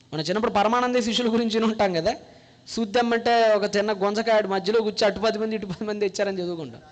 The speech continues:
శిష్యుల మొదటి జీవితం పరమానందే శిష్యుల కంటే ఘోరంగా ఉండేది. పేతురు కానీ, యోహారు కానీ, వీళ్ళు ప్రారంభ జీవితాలు, ముగింపులో అద్భుతంగా బతికారు వాళ్ళు, దేవుడి కోసం హతసాక్షులు అయ్యారు, అది వేరే విషయం. ప్రారంభ జీవితాల్లోకి వస్తే నిజంగా వీళ్ళని ఎలా భరించాడు యేసుప్రభు అని చెప్పి అనిపించిద్దండి.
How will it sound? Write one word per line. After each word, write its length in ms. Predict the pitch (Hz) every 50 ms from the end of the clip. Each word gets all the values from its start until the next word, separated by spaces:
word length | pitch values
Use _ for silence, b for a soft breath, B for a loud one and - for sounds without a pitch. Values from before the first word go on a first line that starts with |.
| B B B B B B B B B B B _ _ _ _ _ _ _ _ - - -
శిష్యుల 460 | - 233 220 - - 311 320 330 320
మొదటి 380 | 311 277 240 226 226 285 262 311
జీవితం 460 | 254 262 294 285 285 233 302 339 330 -
పరమానందే 600 | 247 247 277 294 294 294 294 294 285 277 285 285
శిష్యుల 280 | 233 262 226 - 277 262
కంటే 200 | 254 269 262 311
ఘోరంగా 340 | 254 254 247 247 247 233 208
ఉండేది. 260 | 190 170 143 98 101 - - - - _ _ _ _ _ _ _ _ _ _ _ _ _ _ _ _ - _ - 185
పేతురు 240 | 208 214 226 233
కానీ, 200 | 220 233 233 233
యోహారు 260 | 220 208 214 226 226 220
కానీ, 160 | 226 226 220
వీళ్ళు 160 | 233 226 220
ప్రారంభ 400 | 220 240 254 269 320 359 359 349
జీవితాలు, 440 | 285 254 269 233 214 - 170 139 - -
ముగింపులో 480 | 160 175 190 190 269 269 262 - 285 294
అద్భుతంగా 500 | 285 269 220 202 277 269 285 277 269 269
బతికారు 380 | 240 254 247 - - 262 247 247
వాళ్ళు, 160 | 240 233 208
దేవుడి 220 | 226 220 240 240
కోసం 220 | 240 247 220 220 214
హతసాక్షులు 460 | 214 - 202 226 220 220 - 220 208
అయ్యారు, 160 | 202 196 180
అది 120 | 170 170
వేరే 200 | 175 202 196 185
విషయం. 240 | 165 147 - 226 254 B 359 392 392 B -
ప్రారంభ 380 | 180 180 269 320 381 415 415
జీవితాల్లోకి 600 | 403 - 359 381 370 370 359 330 320 320 294 302
వస్తే 440 | 294 285 - 330 349 392 370 330 - B B B B
నిజంగా 240 | 254 277 359 427 415
వీళ్ళని 360 | 427 359 339 349 339 330 285
ఎలా 200 | 254 247 302 392
భరించాడు 540 | 403 - 403 427 403 415 415 415 403 403 381
యేసుప్రభు 380 | 359 349 - - 370 359 349 359
అని 200 | 349 339 320 311
చెప్పి 180 | 294 311 320
అనిపించిద్దండి. 680 | 302 294 277 262 285 220 - 269 214 220 190 160 131 123